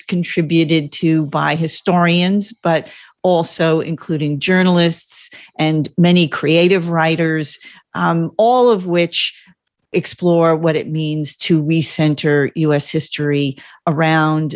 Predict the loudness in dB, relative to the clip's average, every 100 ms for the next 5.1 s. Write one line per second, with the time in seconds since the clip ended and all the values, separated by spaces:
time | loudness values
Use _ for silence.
0 | -10 -4 -2 0 -2 -4 -4 -2 0 2
1 | 2 0 -2 -4 -4 -6 -4 -4 -2 -2
2 | -4 -2 -2 -2 -4 -8 -10 -18 -20 _
3 | -2 0 2 0 0 0 2 0 -2 -8
4 | _ -4 0 0 -2 0 -2 0 -4 -6
5 | -12